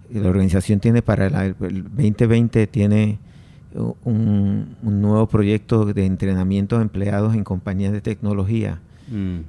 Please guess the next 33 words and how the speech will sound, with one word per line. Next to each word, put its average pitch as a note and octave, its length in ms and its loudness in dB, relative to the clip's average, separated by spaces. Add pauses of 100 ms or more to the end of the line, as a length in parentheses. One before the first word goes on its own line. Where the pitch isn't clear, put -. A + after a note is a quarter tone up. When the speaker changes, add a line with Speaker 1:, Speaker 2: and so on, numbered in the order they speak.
(240)
Speaker 1:
Específicamente, A#2+ 920 -2
¿qué, A2 680 -2
a G2 40 -6
qué G2+ 80 -4
se A#2+ 140 -4
refiere G#2 460 -2
ese, F#2 420 -6
ese G2 240 -2
nuevo F#2 200 -2
Speaker 2:
Sí. F2+ 60 -4
Speaker 1:
proyecto? F2+ 460 -4 (420)
Speaker 2:
Pues G#2+ 140 2
mira, A#2 320 8
este A#2+ 200 4
proyecto C#3+ 500 10
es A2+ 60 12
un A2+ 120 10
experimento, A#2 800 4
eh, F2+ 200 2
¿verdad? G2 480 2
Realmente F#2+ 400 4
no F#2+ 580 4
estamos G2 340 2
cien F#2+ 160 2
por F#2 100 2
ciento F#2 180 0
claros F#2+ 320 2
cómo F2+ 340 0
va F2+ 80 0
a - 20 -4
salir F#2+ 200 -2
el F#2 60 -4
experimento, F#2+ 640 -6